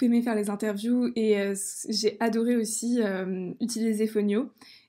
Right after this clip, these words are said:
et, euh, avoir tout mis en page. Euh, je n'y connaissais rien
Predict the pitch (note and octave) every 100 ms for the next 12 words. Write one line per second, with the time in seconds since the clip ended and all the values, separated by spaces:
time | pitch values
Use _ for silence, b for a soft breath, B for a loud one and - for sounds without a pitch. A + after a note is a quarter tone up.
0 | - A#3 G#3+ G3+ G3 F#3+ G3 G3 G#3 G3+
1 | G3+ - A3 - - - - _ b b
2 | b b _ A3 A3 A3 A#3 A#3 A#3 A#3
3 | G#3+ G#3 C4